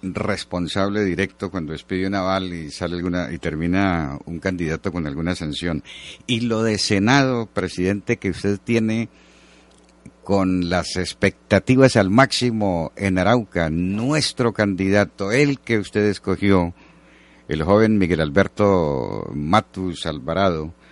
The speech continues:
si va, y es cierto que ya está ubicado dentro de los veinte como queríamos los araucanos.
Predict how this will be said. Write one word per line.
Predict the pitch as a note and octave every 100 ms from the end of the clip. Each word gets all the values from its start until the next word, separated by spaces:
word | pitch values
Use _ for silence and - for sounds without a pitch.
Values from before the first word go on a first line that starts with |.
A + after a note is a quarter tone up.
| - -
si | - - G#2+ G#2+
va, | C3 E3+ F3+ -
y | G2 G2
es | G#2+
cierto | A#2 C#3 - C3+ B2
que | F#2+
ya | D2+ A#2+
está | C3 - C3
ubicado | C3+ A2+ C3 C3
dentro | B2 G2 F2+ F2
de | E2
los | D#2+ D2+
veinte | C#3+ C#3 - B2
como | G2+ F2
queríamos | F2 F2 B2+ A#2+
los | G2
araucanos. | F2 F2 C3 E3+ F3